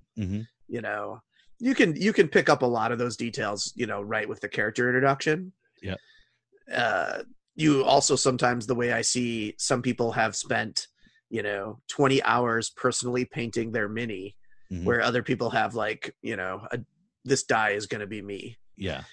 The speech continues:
Speaker 2: It does kinda tell you about how much they're involved in the, uh,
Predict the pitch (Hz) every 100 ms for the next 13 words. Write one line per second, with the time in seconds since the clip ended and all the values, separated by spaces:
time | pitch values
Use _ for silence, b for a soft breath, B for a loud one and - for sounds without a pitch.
0 | - - 127 135 120 - 127 113 127 120
1 | 120 110 107 120 110 117 - 117 107 107
2 | 101 107 110 107 107 104 104 98 98 78